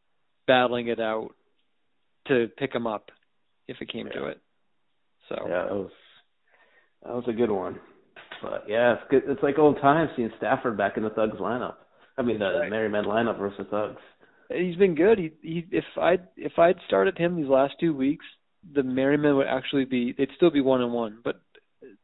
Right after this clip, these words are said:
Speaker 1: they would be number two overall in scoring instead of the
Speaker 2: Mm.
Speaker 1: two zeros I got from my quarterback,
Speaker 2: <laughs>
Speaker 1: which is just crazy to think.
Speaker 2: Yeah, I'm, I'm, I'm still waiting from my first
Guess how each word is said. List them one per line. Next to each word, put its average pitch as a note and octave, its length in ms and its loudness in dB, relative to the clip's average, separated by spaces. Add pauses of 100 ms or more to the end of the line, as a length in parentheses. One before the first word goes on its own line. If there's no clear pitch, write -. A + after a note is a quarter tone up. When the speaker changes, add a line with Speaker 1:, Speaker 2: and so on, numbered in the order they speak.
Speaker 1:
they C#3+ 100 6
would C3 120 4
be C3 140 0
number C#3 280 4
two C#3 280 2
overall A#2 360 2
in A2 160 -8
scoring G#2+ 340 -4 (280)
instead B2+ 260 -4
of A#2+ 80 0
the A2+ 60 -4
Speaker 2:
Mm. G#2+ 120 0
Speaker 1:
two A#2+ 160 0
zeros A#2 320 -10
I A2+ 60 -4
got A2+ 180 -6
from A#2 80 -14
my G#2+ 80 -12
quarterback, - 520 -8 (340)
Speaker 2:
<laughs> - 720 -18
Speaker 1:
which - 1000 -8
is B2 160 -12
just A#2 120 -10 (420)
crazy A#2 440 0
to G2+ 100 -18
think. - 280 -12 (840)
Speaker 2:
Yeah, D2+ 260 -10 (160)
I'm, G#2 180 -6
I'm, G2 200 -6 (380)
I'm A2 200 -8
still G#2 120 -2
waiting G2 380 0
from F#2+ 340 -4
my F#2 180 -8
first G2+ 200 -6